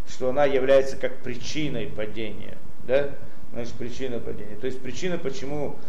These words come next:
падает тело или любое другое явление, оно, в общем-то, неизвестно. Более того, что когда мы видим первый раз любое явление, то оно для нас чудо. Когда мы видим это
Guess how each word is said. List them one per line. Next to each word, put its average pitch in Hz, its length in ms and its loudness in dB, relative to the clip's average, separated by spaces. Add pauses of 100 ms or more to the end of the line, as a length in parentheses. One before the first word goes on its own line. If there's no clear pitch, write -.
(200)
падает 131 380 0
тело 117 220 0
или 110 180 0
любое 131 520 0
другое 131 360 0
явление, 131 540 -2
оно, 120 160 -2
в 120 100 0
общем-то, 131 360 -2
неизвестно. 120 760 -2 (520)
Более 139 420 2
того, 117 500 0
что 120 280 0
когда 120 280 0
мы 139 120 -2
видим 147 220 -2
первый 156 260 0
раз 180 560 0 (500)
любое 123 400 0
явление, 147 720 0 (1200)
то 135 140 0
оно 160 260 0
для 160 200 0
нас 175 280 0
чудо. 190 400 0 (800)
Когда 120 220 0
мы 160 120 0
видим 160 200 0
это 160 420 0